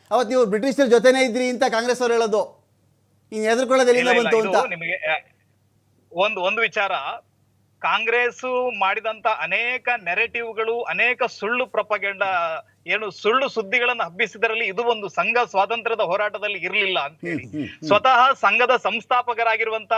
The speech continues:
Speaker 2: ಕೇಶವ ಬಲಿರಾಮ್ ಹೆಡ್ಗೇವಾರ್ ಅವರು
Speaker 1: ಹ್ಮ್, ಹ್ಮ್.
Speaker 2: ಸ್ವತಃ ಕಾಂಗ್ರೆಸ್ನ ನಾಗ್ಪುರ ಅಧಿವೇಶನದಲ್ಲಿದ್ರು.
Speaker 1: ಹ್ಮ್.
Speaker 2: ಹಾಗಾದ್ರೆ ಅವರು ಕಾಂಗ್ರೆಸ್ನಲ್ಲಿರುವಾಗ ಸಾಂಗ-, ಕ-, ಬ್ರಿಟಿಷರ ವಿರುದ್ಧನೇ ಕೆಲಸ ಮಾಡಿರ್ಬೇಕಲ್ಲ.
Speaker 1: ಹ್ಮ್.
Speaker 2: ಈಗ ನಟರಾಜ್ ಗೌಡ್ರ ಪಕ್ಷ ಕಾಂಗ್ರೆಸ್ನ ಬ್ರಿಟಿಷರ ವಿರುದ್ಧ ಇತ್ತು ಅಂತ ಆದ್ರೆ
Speaker 1: ಹ್ಮ್.
Speaker 2: ನಮ್ಮ ಕೇಶವ ಬಲಿರಾಮ್ ಹೆಡ್ಗೇವಾರ್ ಅವರು ಕೂಡ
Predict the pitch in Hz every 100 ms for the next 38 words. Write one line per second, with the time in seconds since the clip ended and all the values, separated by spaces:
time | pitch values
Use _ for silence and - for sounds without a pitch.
0 | 226 - 196 220 247 247 190 175 220 240
1 | 233 165 185 233 240 202 165 139 - 208
2 | 165 110 _ 143 214 240 254 285 - 214
3 | 269 285 277 277 214 254 277 262 254 277
4 | 254 277 254 254 233 214 _ _ - 143
5 | 208 269 277 262 269 220 269 285 269 269
6 | 269 269 262 247 247 262 254 240 226 214
7 | 175 202 269 277 262 254 240 269 262 262
8 | 277 269 262 247 220 202 127 _ 190 180
9 | 202 254 247 233 - - 196 220 277 262
10 | 269 269 262 254 - 269 254 233 269 277
11 | 269 262 240 196 175 247 269 277 247 262
12 | 247 262 - 285 262 220 170 220 285 185
13 | 143 - _ _ 214 294 302 285 262 269
14 | 302 294 285 285 294 254 262 277 277 277
15 | 277 277 - 311